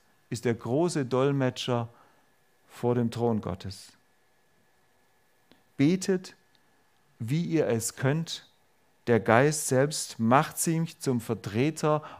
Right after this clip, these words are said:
eurer Bitten vor dem Thron Gottes. Das gibt Hoffnung. Das gibt Hoffnung. Gott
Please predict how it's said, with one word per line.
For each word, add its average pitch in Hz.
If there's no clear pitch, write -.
eurer 143
Bitten 135
vor 123
dem 120
Thron 110
Gottes. -
Das 123
gibt -
Hoffnung. 98
Das 127
gibt 139
Hoffnung. 101
Gott 131